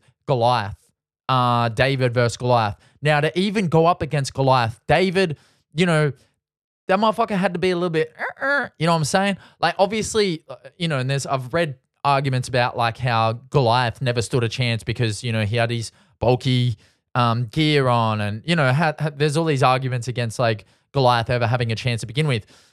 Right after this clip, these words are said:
Um, but classically, we know that a David going up against a Goliath is,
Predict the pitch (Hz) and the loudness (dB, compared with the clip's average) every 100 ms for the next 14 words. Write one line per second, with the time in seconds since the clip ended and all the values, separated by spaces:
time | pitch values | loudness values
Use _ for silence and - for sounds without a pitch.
0 | _ 143 143 135 143 - 175 - 185 190 | _ 0 2 0 -2 -4 -4 -2 -2 -2
1 | - - 170 139 143 139 139 120 123 - | -4 -6 -6 -4 0 2 4 2 0 -6
2 | _ - 139 127 143 170 165 151 147 147 | _ -4 -2 0 0 0 0 -2 -2 -2
3 | 131 139 117 127 - - - 147 143 131 | -4 -4 -2 -4 -4 -8 -4 -2 2 4
4 | 131 127 110 107 - 156 180 143 135 - | 4 2 0 -4 -8 -4 -2 0 -2 -6